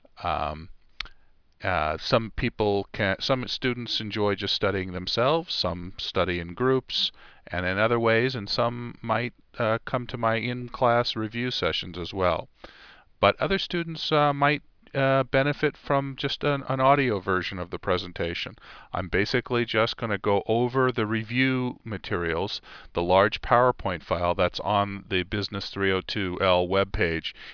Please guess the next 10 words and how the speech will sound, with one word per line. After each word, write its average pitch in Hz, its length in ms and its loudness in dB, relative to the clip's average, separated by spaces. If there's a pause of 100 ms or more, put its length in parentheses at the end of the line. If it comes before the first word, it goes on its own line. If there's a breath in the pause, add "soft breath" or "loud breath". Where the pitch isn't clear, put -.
(140)
f-, - 200 -20
in 101 160 -6
terms 92 320 -2
of - 100 -6
statistics - 720 -6
review. 85 480 0 (440 loud breath)
Some - 180 -2
people 104 260 -2
can - 160 -6
do, 101 140 -2